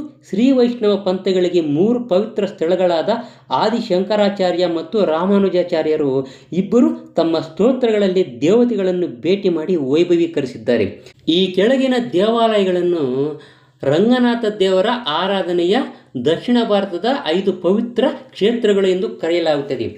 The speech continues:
ಒಂದನೆಯದು ಶ್ರೀರಂಗಪಟ್ಟಣದಲ್ಲಿರುವಂತಹ ಶ್ರೀ ರಂಗನಾಥ ಸ್ವಾಮಿ ದೇವಾಲಯ, ಇದನ್ನು ಆದಿರಂಗ ಎಂದು ಕೂಡ ಕರೆಯುತ್ತಾರೆ.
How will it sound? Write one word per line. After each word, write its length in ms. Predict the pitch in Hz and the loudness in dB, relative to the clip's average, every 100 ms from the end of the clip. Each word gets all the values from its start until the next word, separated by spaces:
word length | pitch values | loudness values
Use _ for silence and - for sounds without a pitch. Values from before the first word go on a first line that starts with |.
| - _ 139 | -18 _ 0
ಒಂದನೆಯದು 520 | 175 202 202 190 269 262 - _ | 2 4 4 2 0 -6 -14 _
ಶ್ರೀರಂಗಪಟ್ಟಣದಲ್ಲಿರುವಂತಹ 1500 | 160 190 196 185 175 170 165 165 147 156 156 151 143 147 202 254 - _ | 0 2 2 0 -2 -6 -6 -6 -6 -4 -2 -2 -4 -4 -6 -6 -14 _
ಶ್ರೀ 220 | 160 165 | 0 2
ರಂಗನಾಥ 540 | 143 160 185 196 185 180 | 2 2 2 2 0 -2
ಸ್ವಾಮಿ 340 | 165 160 170 135 | -4 -2 -2 0
ದೇವಾಲಯ, 400 | 139 147 135 120 | 0 2 2 2
ಇದನ್ನು 340 | 120 139 165 247 - - - | 0 0 0 0 -4 -12 -8
ಆದಿರಂಗ 580 | 131 190 202 190 180 170 | -4 2 2 2 0 0
ಎಂದು 240 | 160 156 | -4 -6
ಕೂಡ 180 | 156 180 220 - | -6 -4 -4 -4
ಕರೆಯುತ್ತಾರೆ. 520 | 151 151 - 127 | -4 -4 -2 -2